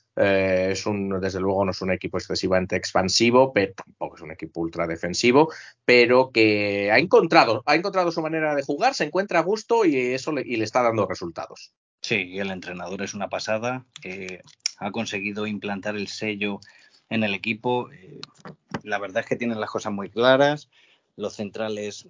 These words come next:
Speaker 2: desplazan en diagonal muy, muy, muy bien, eh, tiene otro jugador como Andreas Pereira, que igual, un jugador que a mí no me gustaba nada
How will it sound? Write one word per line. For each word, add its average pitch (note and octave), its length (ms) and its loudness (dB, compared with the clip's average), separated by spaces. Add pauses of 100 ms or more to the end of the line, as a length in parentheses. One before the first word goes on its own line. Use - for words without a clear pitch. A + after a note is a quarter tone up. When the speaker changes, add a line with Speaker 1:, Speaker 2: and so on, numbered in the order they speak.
Speaker 2:
desplazan G#2 560 -4
en G#2 120 -6
diagonal G2+ 460 -6
muy, G2 300 -8
muy, G2 240 -8
muy F#2+ 240 -10
bien, B2 380 -4 (720)
eh, G2 360 -6 (260)
tiene A2+ 240 -2
otro A2 180 -4
jugador G#2+ 360 0
como G#2+ 180 -4
Andreas G2+ 320 -2
Pereira, G#2 540 -4 (680)
que F#2+ 380 -6 (920)
igual, G2+ 540 2
un G2 240 -10
jugador A#2+ 360 0
que A#2 80 -6
a A2 60 -4
mí A2+ 80 -6
no A#2 100 -2
me A2+ 80 -6
gustaba G2+ 380 -6
nada C3+ 340 -8